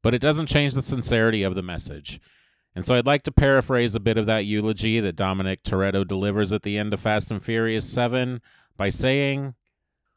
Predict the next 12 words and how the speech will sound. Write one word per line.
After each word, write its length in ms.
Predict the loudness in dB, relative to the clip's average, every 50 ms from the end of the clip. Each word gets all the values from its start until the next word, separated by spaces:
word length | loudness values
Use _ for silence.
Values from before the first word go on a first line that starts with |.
| _ _ _ -4
"The 80 | 0 2
most 260 | 4 4 2 2 0
important 420 | 2 2 4 4 4 2 -2 -4
thing 160 | -4 -2 -2
in 100 | -2 -2
this 180 | -2 -4 -6 -4
life 400 | -2 -2 -2 -2 -4 -6 -10 _ -8
will 140 | -6 -4 -2
always 380 | 0 2 2 2 0 -2 -2
be 240 | 0 0 0 0 0
the 100 | -4 -4
people 600 | 0 0 0 0 0 -4 -4 -6 -6 -6 -10 -14